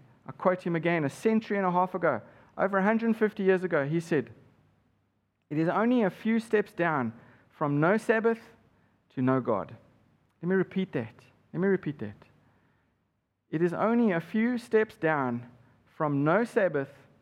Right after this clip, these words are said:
to no God." In other words, our use of the Lord's day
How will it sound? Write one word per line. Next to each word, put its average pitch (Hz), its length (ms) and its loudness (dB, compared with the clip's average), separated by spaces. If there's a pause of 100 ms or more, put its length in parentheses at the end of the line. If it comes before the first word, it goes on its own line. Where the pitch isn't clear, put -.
(320)
to 160 100 0
no 143 260 2
God." 208 640 0 (1700)
In 160 80 -4
other 214 180 2
words, 185 220 4
our 180 180 2
use 202 340 0
of 165 120 -4
the 160 80 -4
Lord's 160 440 4
day 165 480 2